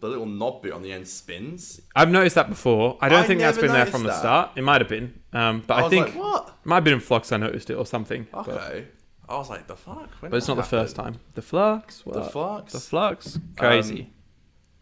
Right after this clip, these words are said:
Speaker 1: yeah, I thought the whole Groundhog Day thing, though, worked really well. And you're right, the whole one minute thing. And one thing I really liked, which I thought really kept the stakes high, was, like, if you died in your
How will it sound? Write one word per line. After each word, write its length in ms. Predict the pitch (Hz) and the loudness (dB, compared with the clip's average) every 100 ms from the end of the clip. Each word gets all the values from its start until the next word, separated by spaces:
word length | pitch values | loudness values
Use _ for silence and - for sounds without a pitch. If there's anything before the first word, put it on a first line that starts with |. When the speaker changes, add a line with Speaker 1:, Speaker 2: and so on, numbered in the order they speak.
| _ | _
Speaker 1:
yeah, 360 | 180 190 95 - | -4 -2 -4 -2
I 100 | 131 | -4
thought 220 | 151 196 | -2 -2
the 80 | 160 | -2
whole 160 | 160 139 | -2 -2
Groundhog 420 | 120 117 117 104 | -2 -2 -4 -8
Day 140 | 95 | -6
thing, 240 | 95 101 92 | -6 -8 -10
though, 200 | 90 90 | -8 -10
worked 480 | 80 95 87 - - | -8 -6 -6 -8 -12
really 240 | 90 87 | -12 -8
well. 180 | 90 87 | -8 -6
And 80 | 98 | -6
you're 120 | 131 | -4
right, 180 | 113 78 | -4 -6
the 100 | 87 | -6
whole 280 | 107 101 92 | -2 -2 -4
one 320 | 92 95 92 | -6 -6 -6
minute 360 | 92 92 82 - _ | -8 -8 -10 -14 _
thing. 240 | 98 95 | -12 -10
And 180 | 90 98 - | -10 -12 -14
one 220 | 104 110 117 | -8 -8 -6
thing 140 | 120 | -6
I 80 | 98 | -6
really 260 | 90 107 95 | -4 -4 -4
liked, 140 | 85 | -4
which 100 | 92 | -10
I 40 | 90 | -12
thought 200 | 95 87 | -10 -10
really 200 | 85 85 | -10 -10
kept 160 | - - | -12 -14
the 60 | |
stakes 300 | - 90 87 | -12 -10 -10
high, 200 | - 90 | -12 -10
was, 200 | 90 90 | -10 -10
like, 260 | 87 87 95 | -10 -12 -12
if 180 | 107 - | -14 -12
you 80 | 98 | -12
died 440 | 95 92 92 90 | -6 -4 -4 -6
in 180 | 92 90 | -10 -12
your 340 | 90 90 87 | -12 -12 -14